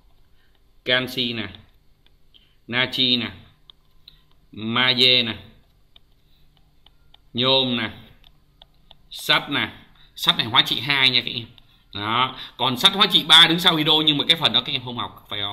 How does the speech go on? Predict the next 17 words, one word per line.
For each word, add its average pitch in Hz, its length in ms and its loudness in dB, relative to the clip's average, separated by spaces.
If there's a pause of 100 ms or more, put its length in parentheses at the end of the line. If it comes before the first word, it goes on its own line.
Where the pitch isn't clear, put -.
không 123 180 -10
phải 104 80 -6
lo 104 120 -6
lắng 107 240 -6 (100)
nha. 135 320 2 (680)
Rồi, 104 280 -2 (300)
tiếp 160 160 -2
tục 123 140 0
nè. 117 180 -2 (1600)
Chì 131 340 4
nè. 123 180 0 (1400)
Đây, 107 260 4
hydro 120 360 0
ngắt 120 260 -2
đây. 110 160 0 (1600)
Nha. 120 360 2 (320)
Đó. 113 580 2